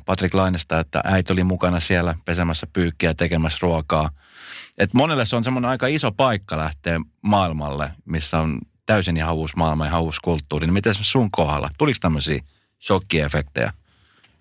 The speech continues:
esimerkiksi Venäjältä tai Jenkeistä tai?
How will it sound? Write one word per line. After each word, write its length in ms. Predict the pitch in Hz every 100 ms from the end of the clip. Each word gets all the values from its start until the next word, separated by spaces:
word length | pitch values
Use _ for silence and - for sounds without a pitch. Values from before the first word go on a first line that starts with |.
| -
esimerkiksi 680 | 78 78 69 69 76 - - _ _ _ -
Venäjältä 560 | 82 78 76 73 76 73
tai 220 | 78 71 71 _
Jenkeistä 580 | 82 80 65 71 73 65
tai? 240 | - 50